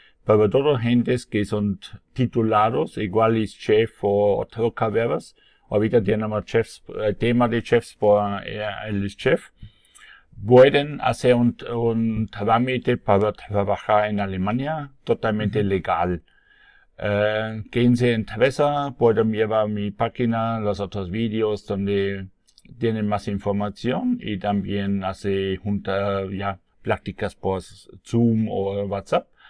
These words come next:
Speaker 1: donde puede explicar totalmente para cada persona, específicamente para cada persona es diferente,
Speaker 2: Sí.
Speaker 1: no puedes hacer general, cada persona es diferente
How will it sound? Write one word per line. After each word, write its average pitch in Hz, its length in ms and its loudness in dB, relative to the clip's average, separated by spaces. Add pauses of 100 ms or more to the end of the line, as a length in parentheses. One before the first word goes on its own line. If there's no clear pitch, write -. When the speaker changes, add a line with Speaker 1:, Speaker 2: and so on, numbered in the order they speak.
(420)
Speaker 1:
donde 110 260 4
puede 110 640 2
explicar 101 540 -6
totalmente 101 800 -4
para 98 340 -4
cada 104 280 -2
persona, 104 460 -4
específicamente 107 1300 -2
para 95 160 2
cada 107 280 4
persona 107 400 2
es 101 140 -4
diferente, 104 560 0
Speaker 2:
Sí. 95 40 4
Speaker 1:
no 95 140 0
puedes 104 320 2
hacer 110 260 -2
general, 123 640 4 (360)
cada 113 260 2
persona 113 400 0
es 110 120 -8
diferente 123 920 -2